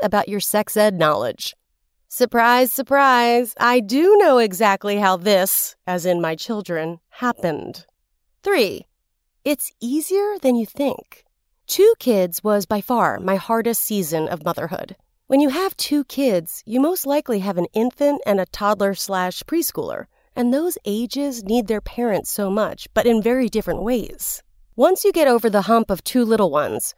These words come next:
you have a helper, and then things get a whole lot easier. Four, no two are the same. Some people think I'm a pro,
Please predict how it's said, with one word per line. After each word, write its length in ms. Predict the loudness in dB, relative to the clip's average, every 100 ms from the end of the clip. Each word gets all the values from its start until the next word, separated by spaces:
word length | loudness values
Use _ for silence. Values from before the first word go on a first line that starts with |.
| _ -8
you 160 | -4
have 140 | -2 -2
a 60 |
helper, 580 | -2 0 0 -2 -10 -12 _ 0
and 160 | 4
then 180 | 4 4
things 320 | 2 -2 -2 0
get 140 | 0
a 60 | 0
whole 180 | 0
lot 160 | 0 0
easier. 520 | -2 -6 -8 -10 -10 _ _ _ _ _ _ _
Four, 480 | 2 4 2 -2 _ _ _ -6
no 340 | 2 2 2 0
two 540 | -6 -4 -2 0 -4 -6 -8
are 140 | -6
the 100 | -6
same. 640 | -6 -2 0 -2 -4 -10 -16 _ _ _ _ _ _
Some 300 | -2 0 2
people 300 | 4 4 0
think 300 | 0 -2 0
I'm 120 | -2
a 60 | -4
pro, 640 | -6 -8 -2 -2 -2 -6